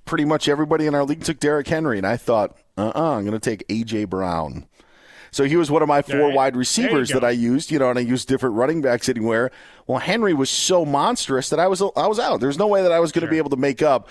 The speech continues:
Speaker 1: what Derrick Henry did in those three games by any of the other guys that I ended up having. Uh, year before, I remember I took Tony, uh, excuse me, Sony Michel,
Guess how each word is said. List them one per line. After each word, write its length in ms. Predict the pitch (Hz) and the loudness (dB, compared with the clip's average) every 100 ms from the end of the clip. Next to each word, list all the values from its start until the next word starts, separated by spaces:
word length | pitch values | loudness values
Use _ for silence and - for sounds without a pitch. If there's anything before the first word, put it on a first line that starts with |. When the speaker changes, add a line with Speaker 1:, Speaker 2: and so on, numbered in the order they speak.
| - - | -20 -6
Speaker 1:
what 100 | 123 | -4
Derrick 300 | 113 143 131 | 2 2 2
Henry 340 | - 143 123 110 | -2 0 0 0
did 240 | 110 127 | 2 2
in 260 | 120 117 113 | 2 0 0
those 280 | 113 117 110 | 2 2 -2
three 340 | - 120 117 | -6 -4 -2
games 400 | 104 123 120 113 | -2 -2 0 -2
by 180 | - 110 | -2 -2
any 300 | 113 113 117 | 0 0 0
of 100 | 110 | -2
the 160 | 101 104 | 0 0
other 200 | 110 107 | 0 -2
guys 540 | 95 98 95 92 87 - - - - | 0 0 2 0 -4 -12 -20 -20 -6
that 140 | 110 | 0
I 120 | 107 104 | 2 0
ended 260 | 107 104 101 | 0 -2 -2
up 140 | 92 | -2
having. 600 | - 110 107 101 90 98 - | -2 0 0 0 -2 -4 -2
Uh, 240 | 104 104 104 | 0 0 -2
year 240 | 104 139 | -2 0
before, 480 | 131 - 127 131 139 | -2 -4 0 2 2
I 60 | |
remember 340 | 131 135 139 139 | 0 0 0 2
I 100 | 131 | 0
took 300 | - 156 - | 0 -4 -4
Tony, 340 | - 151 143 - | -4 -2 -2 -2
uh, 420 | 117 101 92 95 85 - | -2 0 0 -2 -6 -10
excuse 360 | - - 107 | -8 -6 -6
me, 80 | 85 | -6
Sony 380 | - - 147 139 | -6 -4 -2 -2
Michel, 580 | 117 - 156 147 92 127 | -2 -2 0 0 0 -4